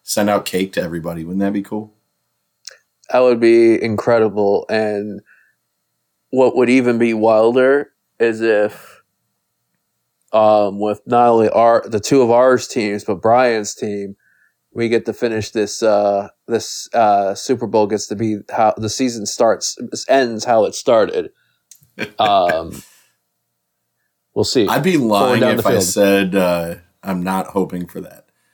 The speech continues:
Speaker 1: I want,
Speaker 2: I don't want the
Speaker 1: I
Speaker 2: Ravens
Speaker 1: want
Speaker 2: again.
Speaker 1: a
Speaker 2: I
Speaker 1: Detroit
Speaker 2: don't
Speaker 1: crew versus Brian in the Super Bowl. I think it would be fun trash talk. And, you know, we talk about it just a little bit here,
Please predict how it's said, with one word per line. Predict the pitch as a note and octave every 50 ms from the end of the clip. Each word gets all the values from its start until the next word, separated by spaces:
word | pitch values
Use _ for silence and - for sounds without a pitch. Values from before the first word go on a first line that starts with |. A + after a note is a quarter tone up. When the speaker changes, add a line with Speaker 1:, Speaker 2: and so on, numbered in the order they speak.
| _ _ _ _
Speaker 1:
I | - - G2
want, | F#2+ F#2 F2 G2 G2 G2+ G2+ G2+ G2+
Speaker 2:
I | B2+
don't | D#3+ G#3 A3+ A3+
want | A3+ A3+ G3+ G#3
the | G3
Speaker 1:
I | E3
Speaker 2:
Ravens | D#3+ D#3+ F3+ F3
Speaker 1:
want | - - B2 B2+
Speaker 2:
again. | C3 A#2 A#2 A2+ A2
Speaker 1:
a | A2 G#2+ G#2+ G#2+
Speaker 2:
I | G#2 G2
Speaker 1:
Detroit | G2 - A2 F#2+ - - G#2+ G#2 G#2
Speaker 2:
don't | G#2+ C3 B2 -
Speaker 1:
crew | - G#2 G#2 G#2 G2+ G2 G2
versus | F2+ F#2+ F#2+ F#2+ - - F#2+ F#2 F2
Brian | E2+ F#2 G2+ G2 F#2 F2+ F#2 F#2 F#2 F2+ F2+
in | F2 F2 F2+
the | F2+ F2+
Super | - - - G2 F#2+ - F#2 F2
Bowl. | E2 E2 E2+ E2 E2 E2 _ _ _ _ _ _ _ _ _ -
I | G2
think | F#2+ - A2 G2+ F#2+ -
it | G2
would | F#2+ F#2 F2+ F2+
be | D#2+ F#2 F2+ F2+ F2+ F2+ F2+ F2
fun | - - - F#2+ F#2+ F#2+ F#2+ F#2+
trash | - - G2 G2 F#2+ F#2 - -
talk. | - F#2+ F#2+ F#2+ F#2 F#2 - - _ _ _ _ _ _ _ _
And, | - A#2+ A#2+ A#2+ A#2 A#2 A2 - - - _
you | - A#2 C#3 C#3+
know, | B2+ A#2+ A2
we | G#2 G#2 G2+
talk | F#2+ - G#2 G2 F#2+ -
about | F#2+ F#2+ F#2 F#2
it | F#2+ F#2+
just | - - A#2+ B2 - -
a |
little | G2 G2 F#2+ F#2+ G2 G2+ G#2+ G#2 G#2 G2+ G2+ F#2
bit | E2 F#2+ F#2 F#2 F2+
here, | - - F2+ E2 E2 E2